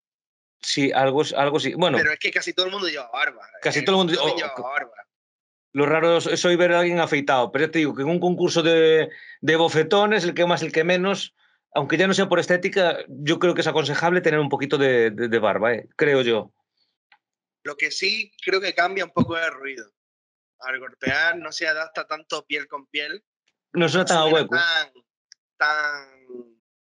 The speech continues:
Speaker 2: plas, como el típico guantazo.
Speaker 1: Sí, sí, pero bueno, eso ya es el mano abierta así en plano que suena plas.
Speaker 2: Ya, pero si al tener barba, no, porque como se escapa el aire por algún lado, tal, no, no se, no se, no se adapta tanto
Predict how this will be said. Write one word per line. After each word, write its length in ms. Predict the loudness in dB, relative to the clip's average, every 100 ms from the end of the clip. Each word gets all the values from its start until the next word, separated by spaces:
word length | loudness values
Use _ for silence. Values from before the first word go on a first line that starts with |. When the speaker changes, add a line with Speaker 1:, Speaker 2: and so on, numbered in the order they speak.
| _ _ _ _ _ -4
Speaker 2:
plas, 400 | -2 -2 -8 -12
como 360 | -20 -20 -10 -6
el 200 | -6 -6
típico 460 | -8 -6 -8 -10
guantazo. 440 | -16 -14 -12 -12 _ _ _ _ _ _ _ _
Speaker 1:
Sí, 500 | -10 -2 0 -2 -6 _ _
sí, 200 | -2 0
pero 140 | 2 4
bueno, 160 | 4
eso 120 | 2 0
ya 100 | 2
es 80 |
el 100 | 2
mano 280 | 2 2 2 4
abierta 300 | 4 2 0
así 140 | -2
en 160 | -2 0
plano 260 | 0 0
que 80 | -2
suena 360 | -2 -2 -2 -2
plas. 400 | -4 -2 -4 -12 _ _ _ _ _ _ _ _ _ _ _ _ _ _ -4
Speaker 2:
Ya, 160 | -2
pero 140 | 0 -2
si 120 | 0
al 220 | 0 0
tener 320 | -2 -4 -2
barba, 380 | 0 0 2 0
no, 320 | 2 0 -2 -4
porque 240 | -6 -6
como 200 | -8 -10
se 120 | -10
escapa 300 | -6 -4 0
el 80 | 0
aire 320 | 2 0 -2
por 140 | 0 0
algún 340 | 0 0 -2
lado, 340 | 0 2 0 2
tal, 300 | 2 2 2
no, 200 | -4 -6
no 160 | -6
se, 260 | -6 -4 -4
no 100 | -6
se, 180 | -8 -8 -6
no 100 | -4
se 140 | -2
adapta 340 | -4 -6 -6 -4
tanto 420 | -6 -6 -14